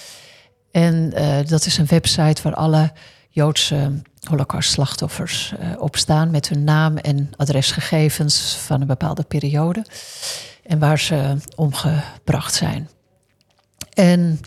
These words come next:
in mijn huis woonden Eliazer Bas en Naatje Bas Peperwortel. Ik heb hun namen nu zo vaak opgenoemd dat het m-, mijn grootouders bijna zijn geworden. Het was een ouder echtpaar.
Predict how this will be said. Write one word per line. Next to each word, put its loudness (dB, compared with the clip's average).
in 2
mijn 4
huis 4
woonden 2
Eliazer 2
Bas 0
en 0
Naatje 2
Bas 0
Peperwortel. 0
Ik 2
heb 2
hun 6
namen 2
nu 4
zo 2
vaak -2
opgenoemd -2
dat 2
het -4
m-, -4
mijn -2
grootouders 2
bijna -2
zijn -2
geworden. -6
Het -4
was -2
een -2
ouder 2
echtpaar. 0